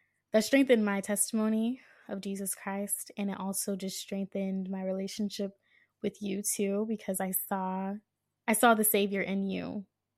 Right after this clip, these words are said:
as you would teach us a lot of the lessons that you did. And so standing out from the crowd makes me think of one of the scriptures in the Doctrine and Covenants, which is one of the books that we read as members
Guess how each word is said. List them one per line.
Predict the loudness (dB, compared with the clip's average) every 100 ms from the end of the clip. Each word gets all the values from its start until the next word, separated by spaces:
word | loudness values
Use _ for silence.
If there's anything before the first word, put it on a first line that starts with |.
| -2
as | -2 -2
you | -4
would | -6
teach | -8 -8 -4
us | -4 -4
a | -4
lot | -4 -4
of | -8
the | -6
lessons | -6 -6 -4 -4
that | -4
you | -4
did. | 0 2 2 -4 -20 -20 -20 -20 _ _ 4
And | 6 6
so | 6 8 8 6 2 -2 _ _ _ -2
standing | 4 8 8 6
out | 4 0
from | 0 -2
the | -2
crowd | 0 2 2 2 0 -4 _ _ _ _ _ _ 2
makes | 2 4
me | 2 2
think | 2 2
of | 0 0 -4 -6
one | -4 -2
of | -4
the | -4
scriptures | -4 -4 -6 -4 -4 -2 -4 -6 _ _ _ _ -2
in | 2 2 0 -4 -8 _ _ _ _ -8
the | -2 0 0 -2
Doctrine | -2 -2 -2 -2
and | -2
Covenants, | -2 0 0 -2 -6
which | -10 -8
is | -8 -6
one | -4 -4
of | -6
the |
books | -6 -6 -6 -4
that | -4
we | -4 -4
read | -4 -6 -4
as | -4 -4
members | -4 -4 -4 -4 -4